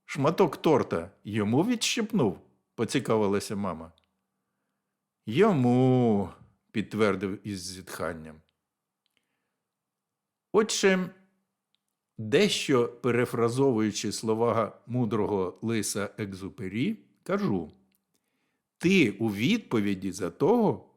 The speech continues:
кого майже вже приручив», — засміялася мама. «Отже, встановлюються правила. Поради та допомога в екстремальних випадках на мені. Прибирання, годування,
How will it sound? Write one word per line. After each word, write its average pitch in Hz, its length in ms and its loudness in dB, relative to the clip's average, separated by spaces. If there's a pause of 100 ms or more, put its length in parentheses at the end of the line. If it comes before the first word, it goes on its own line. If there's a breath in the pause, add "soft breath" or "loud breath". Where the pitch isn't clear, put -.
(1080)
кого 151 600 6
майже 190 500 4
вже 180 300 4
приручив», — 175 800 2 (180)
засміялася 110 840 0
мама. 85 380 -6 (580)
«Отже, 220 600 4
встановлюються 180 840 4
правила. 92 580 0 (1400)
Поради 123 640 4 (100)
та 117 100 0
допомога 151 640 4
в 110 100 4
екстремальних 127 760 2
випадках 190 880 0
на 151 160 0
мені. 160 460 4 (800)
Прибирання, 117 1000 4
годування, 120 840 2